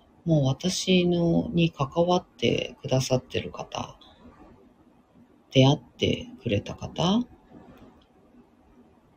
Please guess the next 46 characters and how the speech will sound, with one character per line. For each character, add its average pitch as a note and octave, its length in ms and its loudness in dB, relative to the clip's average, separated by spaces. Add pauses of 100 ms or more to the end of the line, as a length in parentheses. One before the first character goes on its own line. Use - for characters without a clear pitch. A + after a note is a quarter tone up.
(180)
何 D#3 320 2
か、 - 260 -8 (2000)
そ - 180 2
の F#3 140 8
時 G#3+ 300 0
は G2+ 160 0
私 C#3+ 380 -2
に C#3 80 2
と C3+ 140 -2
っ - 60 -4
て - 160 -8
は - 80 -6
刺 - 180 0
激 A#2+ 300 4
物 - 280 0
で - 100 -4
し - 120 -6
か G#2+ 100 -8
な A2 140 0
か - 140 -8
っ - 160 -14
た - 160 -10 (1300)
と - 120 -6
か、 - 340 -10 (880)
う C#3 60 -6
ん、 B2+ 220 -2
苦 - 160 -10
痛 C#3 240 4
で C3 100 8
し - 140 0
か - 100 -6
な - 140 -4
か - 140 -12
っ - 40 -20 (100)
た - 200 -16 (200)
よ A2+ 100 2
う A2+ 60 -2
な - 120 -10 (240)
人 - 260 2
だ - 120 -4
っ - 60 -14
た - 160 -8
と - 120 -16
し - 120 -8
て - 120 -6
も、 F3 340 -4